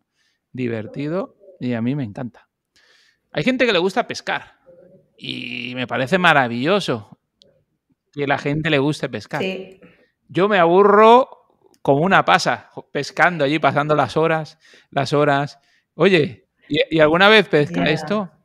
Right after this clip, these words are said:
Speaker 1: No, ¿a qué? Esto, venimos aquí a echar el rato,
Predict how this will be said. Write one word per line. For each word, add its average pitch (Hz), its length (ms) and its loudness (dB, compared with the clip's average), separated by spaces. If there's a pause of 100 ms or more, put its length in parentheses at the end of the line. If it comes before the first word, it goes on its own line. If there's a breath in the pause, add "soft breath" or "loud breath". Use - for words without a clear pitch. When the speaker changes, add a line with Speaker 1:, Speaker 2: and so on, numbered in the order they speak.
Speaker 1:
No, 156 520 0
¿a - 140 -12
qué? 185 300 -6
Esto, 139 500 2
venimos 147 400 0
aquí 165 240 -2
a 156 60 4
echar 160 200 0
el 139 100 -2
rato, 147 460 4